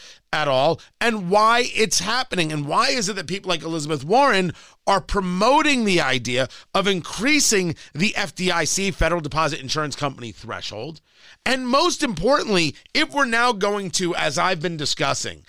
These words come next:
as has been said, privatize the gains, but socialize the losses, where this can, can really spread out and do a lot of damage, should we feel safe regarding banking in America?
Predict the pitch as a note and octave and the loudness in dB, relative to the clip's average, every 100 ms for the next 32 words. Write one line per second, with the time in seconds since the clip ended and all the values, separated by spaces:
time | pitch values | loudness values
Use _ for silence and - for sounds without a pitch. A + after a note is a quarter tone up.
0 | - - E3+ G3 F#3 F#3+ E3+ F#3+ - C4+ | -20 -10 -4 -2 0 0 -2 -4 -2 2
1 | B3+ D3 - - _ _ _ G3 A#3+ D4 | 4 2 0 -14 _ _ _ 0 2 2
2 | A#3 B3 A#3+ G3 G3+ F#3 G3+ F3+ D3 B2+ | 2 4 2 0 -2 2 2 2 0 -2
3 | - A3 G3+ G3 A3 G#3+ G3+ D3 F#3+ E3+ | 2 2 2 2 4 4 2 0 2 4
4 | D#3+ C3+ - B1 - - - - - F3 | 4 2 -2 -6 -14 -16 -20 -16 0 2
5 | F3 D#3+ - - E3+ E3+ B3 - A3 F3 | 4 4 0 -4 -4 2 2 2 0 0
6 | F3 - E3+ D#3+ E3 C#4+ D4 A#3+ - - | -4 -4 0 0 2 2 2 2 2 2
7 | A3+ G#3+ G#3+ G3 F#3 F#3+ F3 D#3+ D3+ E3+ | 2 2 0 0 2 4 4 2 2 0
8 | B3 C4 B2+ A2 - _ _ _ _ _ | 0 0 0 -2 -10 _ _ _ _ _
9 | - - A#3+ D4+ C#4+ G#3 D#3+ B2 G2+ A2+ | -4 0 4 4 2 0 0 0 0 -4
10 | C#3 _ _ _ - A#3+ A#3 F#3 - - | -10 _ _ _ -2 2 4 4 2 2
11 | C4 B3+ F#3 F3+ - _ _ _ F#3+ A#3+ | 4 2 2 -4 -10 _ _ _ -2 0
12 | F3 E3+ F#3 A3 G#3+ C#3+ E3+ E3+ - A3 | 4 4 4 2 -2 -2 -2 -2 -2 -2
13 | G#3+ F3+ G#3 A#3+ C#4 B3 D3+ | 0 0 2 2 2 0 -2